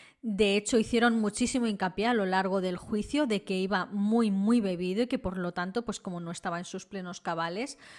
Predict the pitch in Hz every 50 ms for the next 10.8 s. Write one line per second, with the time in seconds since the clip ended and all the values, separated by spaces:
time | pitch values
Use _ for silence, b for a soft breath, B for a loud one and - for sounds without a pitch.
0 | B B B B B B B - - 180 156 147 - - - - - _ _ _
1 | - - - 202 196 - - 220 202 196 - - 208 196 185 190 196 - 190 185
2 | 170 156 156 - - 175 170 165 165 156 147 151 160 180 262 277 277 208 170 160
3 | 190 247 - _ _ b b b b b - _ 247 247 254 285 302 294 330 311
4 | 277 294 294 302 277 311 294 285 262 247 - 240 208 202 202 208 233 262 254 -
5 | 254 247 254 262 262 269 262 247 247 226 208 208 208 220 - 262 254 214 220 233
6 | 254 - - - 247 220 226 214 220 202 - - 190 185 185 - - 202 190 185
7 | 175 170 - - - 240 262 285 294 B B B B B B B - 214 196 262
8 | 277 277 277 - 320 302 302 311 - - - _ _ _ _ - 277 302 311 294
9 | 277 247 220 214 202 - 220 196 196 190 190 185 196 202 - - 240 233 233 233
10 | 233 - 302 302 269 - - 294 294 294 294 285 - - -